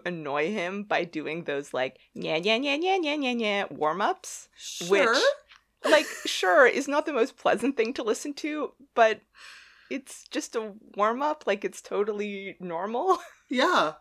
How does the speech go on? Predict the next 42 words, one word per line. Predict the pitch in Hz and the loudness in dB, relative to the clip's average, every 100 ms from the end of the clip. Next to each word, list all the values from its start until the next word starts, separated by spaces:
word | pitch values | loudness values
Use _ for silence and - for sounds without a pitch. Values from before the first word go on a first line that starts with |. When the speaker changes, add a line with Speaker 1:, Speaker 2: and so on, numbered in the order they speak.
| _ | _
Speaker 2:
Also, | 247 254 294 | 0 0 -2
this | 294 | -2
guy's | - 302 | 0 0
a | 294 | 0
complete, | 254 233 269 240 | -8 -6 -6 -2
like, | 233 | -2
Nick | 240 247 | -2 -6
is | 269 | -6
a | |
complete | 277 233 - 247 - | -8 -10 -8 -8 -4
asshole, | 180 202 - 143 135 202 | -4 -4 -6 -8 -6 -10
'cause | 233 220 190 | -10 -10 -8
he, | 220 196 - | -10 -10 -4
like, | 220 220 - - - | -4 -4 -16 -18 -6
the | 208 | 0
number | 226 226 269 | 2 2 2
of | 247 | 0
times | 196 175 175 | 2 0 0
during | 165 151 | -4 -4
this, | 156 - 156 _ 175 _ _ _ _ | -6 -8 -16 _ _ _ _ _ _
during | - 180 165 | 0 0 0
working | 156 185 202 165 | 0 0 0 -2
on | 160 | -2
this | 160 160 | -4 -6
musical, | 160 165 151 139 156 | -6 -4 -6 -8 -10
he | 156 165 | -10 -8
says | - 151 156 | -4 -4 -4
that | 160 | -4
he | 165 | -2
hates | 165 160 160 | 0 0 0
musical | 151 151 127 135 | -6 -8 -10 -10
theater. | 156 135 117 - - - - - | -10 -8 -10 -14 -20 -20 -6 0
Like, | 226 - | 0 0
think | - 311 | 0 2
it, | 226 143 147 | 2 0 0
but | 233 | 2
don't | 320 185 | 2 2
<laughs> | |
say | - - - 240 | 0 0 4 4
it | 240 | 4
out | 220 156 | 2 0
loud. | 151 143 160 147 208 311 | 2 6 6 6 2 -2